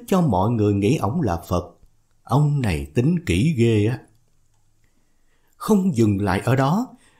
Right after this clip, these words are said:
người này còn cho rằng sư Minh Tuệ vong ơn bội nghĩa. Ông nói như thế này: "Cái ác nhất của ổng á, là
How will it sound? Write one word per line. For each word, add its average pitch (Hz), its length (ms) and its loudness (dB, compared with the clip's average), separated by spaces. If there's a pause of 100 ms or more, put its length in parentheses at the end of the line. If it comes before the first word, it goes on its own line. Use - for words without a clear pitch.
(100)
người 131 140 4
này 113 360 -4
còn 110 320 -4
cho 185 160 0
rằng 87 340 -2
sư 190 220 0
Minh 170 240 2
Tuệ 90 400 -2 (260)
vong 135 280 2
ơn 165 320 0
bội 82 180 -2
nghĩa. 92 300 -2 (1000)
Ông 104 180 -4
nói 101 400 -4
như 104 120 -2
thế 120 120 -2
này: 71 280 -6 (840)
"Cái 104 140 -2
ác 147 340 -2
nhất 190 220 0
của 110 120 2
ổng 101 340 -2
á, 151 100 -4 (220)
là 85 540 -8